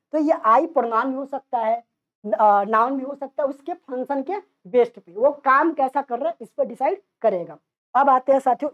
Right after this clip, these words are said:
एक और example ले लेते हैं। जैसे एक और example, साथियों example देखते जाना, आपके स-, मतलब मन में एकदम उछाल आ जाएगा कि सर मैंने अभी तक वो चीज़ पढ़ा था, वो चीज़ ऐसे कैसे हो सकता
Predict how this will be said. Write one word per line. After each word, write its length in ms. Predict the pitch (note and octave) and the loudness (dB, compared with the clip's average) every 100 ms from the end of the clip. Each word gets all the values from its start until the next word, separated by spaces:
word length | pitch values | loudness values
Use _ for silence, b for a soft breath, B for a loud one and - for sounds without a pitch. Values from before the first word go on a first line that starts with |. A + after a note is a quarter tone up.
| C4+ | -2
एक 140 | C4+ | 2
और 160 | C4+ A#3 | 2 2
example 400 | F#3 F#3 F3+ F#3 | -2 -4 -4 -4
ले 120 | F3+ | -6
लेते 240 | E3 D#3+ D#3+ | -6 -10 -18
हैं। 120 | D#3 _ _ _ _ _ _ _ _ _ _ - | -20 _ _ _ _ _ _ _ _ _ _ -12
जैसे 260 | A3 - _ | -10 -10 _
एक 220 | _ A3+ | _ -2
और 140 | A3 | -2
example, 440 | G3 D#3+ F#3+ F#3+ F3+ | -2 -6 -8 -8 -20
साथियों 840 | _ _ _ _ _ - C4+ F4+ | _ _ _ _ _ -20 -6 -6
example 440 | G#3+ C4 C#4+ C#4 E4 | 0 2 2 0 -8
देखते 320 | D4+ - D#4 | -8 -8 -4
जाना, 220 | C#4+ D4+ | -2 -2
आपके 400 | C#4 C4 - D#4 | -2 -4 -8 -12
स-, 120 | - _ | -14 _
मतलब 280 | B3 B3 D4 | -14 -8 -4
मन 260 | C#4+ C#4 D#4 | -2 0 0
में 80 | D#4+ | -2
एकदम 340 | D4+ B3+ D4+ | -4 -4 -4
उछाल 340 | C#4 - C#4+ C#4 | -4 0 0 0
आ 40 | |
जाएगा 300 | G#3+ G#3 B3 | -4 -6 -6
कि 360 | - _ _ - | -6 _ _ -12
सर 180 | D4+ | -8
मैंने 220 | D#4 D#4 D#4+ | -6 -4 -4
अभी 260 | B3+ C4+ D#4+ | -4 -6 -6
तक 160 | E4 E4 | -8 -4
वो 120 | C4+ | -4
चीज़ 180 | C#4 C#4+ | -4 -6
पढ़ा 280 | - A#3 C#4 | -8 -6 -4
था, 140 | C#4+ | -6
वो 140 | A#3+ C#4+ | -10 -10
चीज़ 180 | D#4 - - | -12 -6 -4
ऐसे 280 | C4+ - | -4 -6
कैसे 300 | E4 D#4 D#4 | -6 -6 -6
हो 140 | E4+ G#3+ | -12 -16
सकता 180 | - | -18